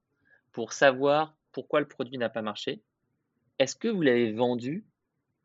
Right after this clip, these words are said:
de la même manière que le premier produit ? Est-ce que la stratégie marketing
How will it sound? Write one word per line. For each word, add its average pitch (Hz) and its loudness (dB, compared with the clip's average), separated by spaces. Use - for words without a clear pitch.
de 120 0
la 107 6
même 147 2
manière 151 0
que - -2
le 104 2
premier 135 -2
produit ? 107 -6
Est-ce 117 0
que - 4
la 135 8
stratégie 127 0
marketing 123 -2